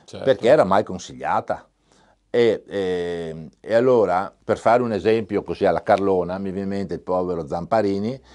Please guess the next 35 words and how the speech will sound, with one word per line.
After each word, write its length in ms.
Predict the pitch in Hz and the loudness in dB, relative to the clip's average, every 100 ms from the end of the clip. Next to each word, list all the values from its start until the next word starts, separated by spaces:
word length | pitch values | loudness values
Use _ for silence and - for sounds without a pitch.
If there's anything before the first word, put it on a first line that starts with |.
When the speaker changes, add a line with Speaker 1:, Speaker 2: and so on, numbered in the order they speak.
| - _ | -20 _
Speaker 2:
che 140 | - | -4
cambiava 520 | 101 110 104 101 98 82 | 0 0 4 4 2 -2
cinque, 380 | - 101 117 | -8 -2 0
sei 360 | 101 101 101 113 | 2 2 2 0
allenatori 560 | 92 92 95 85 87 87 | -2 -4 -4 -4 -4 -4
l'anno. 460 | 67 87 104 - _ _ - - - _ | -6 -6 -8 -10 _ _ -20 -18 -20 _
Eh, 140 | 92 85 | -8 -6
non 200 | 90 104 | -6 0
è 140 | 117 | 0
che 160 | 131 147 | 2 2
cambiando 480 | 127 107 104 104 110 | 2 2 0 2 2
gli 80 | 104 | 2
allenatori 580 | 98 98 87 107 101 | 2 -2 -2 0 2
cambi 300 | 95 90 90 | 0 -2 -4
la 80 | 87 | -6
squadra. 520 | - 82 80 78 64 - _ _ _ _ _ _ | -6 -4 -2 -2 -4 -12 _ _ _ _ _ _
Eh, 160 | - - _ _ - | -20 -20 _ _ -20
ehm, 260 | - - _ _ | -20 -20 _ _
perciò, 580 | - 101 - 104 90 71 - | -4 -2 2 2 2 -2 -8
eh, 340 | 85 76 73 | -8 -8 -10
è 140 | - 82 | -12 -4
quello 240 | 98 104 | 2 4
il 60 | 95 | 2
concetto. 560 | 73 - 64 - - _ _ _ | -2 -8 -8 -8 -20 _ _ _
Perciò 260 | 95 98 - _ | -8 -8 -10 _
normalmente 1200 | 92 95 110 143 139 135 131 131 104 87 76 - _ _ | -8 -2 2 2 4 2 2 0 -2 -6 -10 -12 _ _
su 180 | - 110 | -6 -4
un 140 | 107 | -2
impianto 840 | 107 92 110 117 123 127 117 - _ | -4 -2 -2 -4 0 2 2 -2 _
messo 300 | 92 113 - | -6 -6 -4
insieme 580 | 95 - 98 104 113 110 | -8 -4 -2 -2 -2 -2
con 300 | 101 98 95 | 0 0 0
tanti 420 | 95 92 110 107 | 0 0 -4 -8
best 300 | 76 95 95 | -4 -4 -4
buy, 460 | 80 76 80 101 | -4 -2 0 -2